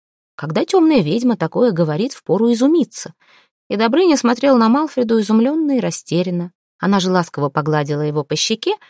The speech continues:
и ушла под тёмные лапы елей, растворилась в лесном сумраке. После этого она редко выходила к людям, всё больше сторонилась их, общаясь только со своим кромешником.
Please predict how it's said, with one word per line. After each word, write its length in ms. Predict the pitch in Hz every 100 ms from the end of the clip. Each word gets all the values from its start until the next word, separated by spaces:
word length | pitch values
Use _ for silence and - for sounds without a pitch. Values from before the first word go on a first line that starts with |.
| _ -
и 100 | 339
ушла 340 | 311 226 285 359
под 200 | 170 -
тёмные 360 | 226 269 170
лапы 280 | 156 226 214
елей, 540 | 160 143 156 160 151 - _ -
растворилась 720 | 151 - 151 156 208 254 240 -
в 60 |
лесном 520 | 156 147 - 147 165 165
сумраке. 640 | - 143 143 139 _ - _ _ _ _ _ _ _ _
После 320 | 156 - 147 185
этого 240 | 165 156
она 160 | 156 151
редко 300 | 220 - 151
выходила 460 | 143 156 156 156
к 100 | -
людям, 340 | 175 127 107 - - _ _
всё 220 | - 359
больше 300 | 349 330 -
сторонилась 760 | 254 254 240 247 320 330 294 294
их, 140 | -
общаясь 480 | 185 - 269 294 -
только 260 | 269 269
со 140 | 254 214
своим 340 | - 208 226
кромешником. 800 | - 247 185 143 - 143 - 135